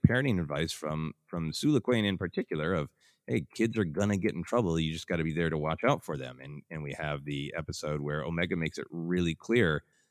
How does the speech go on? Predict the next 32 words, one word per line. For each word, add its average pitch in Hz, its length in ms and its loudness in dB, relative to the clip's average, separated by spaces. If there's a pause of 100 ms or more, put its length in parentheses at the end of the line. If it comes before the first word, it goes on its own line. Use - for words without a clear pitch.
(180)
uh, 76 260 -2 (240)
"I 85 60 0
don't 87 160 -4
want 110 220 2
to 110 60 -2
be 98 80 4
left 85 220 2
a-, 80 280 0
behind. 90 440 2
I 80 100 -4
want 80 440 -2
to - 80 -16
be 80 120 -4
part 85 240 0
of 73 60 -4
the 69 80 -6
squad." 78 500 0
And 76 120 -8
they 69 80 -8
give 101 220 0
her 98 100 6
the, 80 220 2 (120)
the 78 220 -6
equipment 78 420 0
and 73 140 -8
they 76 80 -8
make 98 300 -4
her 107 100 2
part 98 240 2
of 85 40 0
the 82 60 -2
squad. 107 420 0